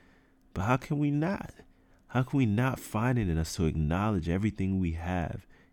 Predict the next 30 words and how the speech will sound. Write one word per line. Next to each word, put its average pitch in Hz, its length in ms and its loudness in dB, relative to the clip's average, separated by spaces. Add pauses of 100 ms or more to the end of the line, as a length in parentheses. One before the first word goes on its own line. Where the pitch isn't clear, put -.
(100)
even 113 340 4
when 80 140 2
we 85 100 2
believe 80 420 2
we've 78 200 0
lost 98 320 -2
everything 80 420 -2
we've 90 180 -2
been 104 140 -2
given? 101 380 -4 (920)
When 95 180 6
it's 104 120 2
all 120 140 4
said 113 240 2
and 101 180 2
done, 95 360 4 (280)
it's - 140 -4
all 123 140 6
about 92 260 4
the - 80 -4
little - 340 -2
things. - 380 -12 (840)
There 92 120 2
exists 87 320 2
no 71 120 2
formula 87 600 2
for - 160 -8
dealing 65 320 -2
with - 200 -8
death. 90 260 0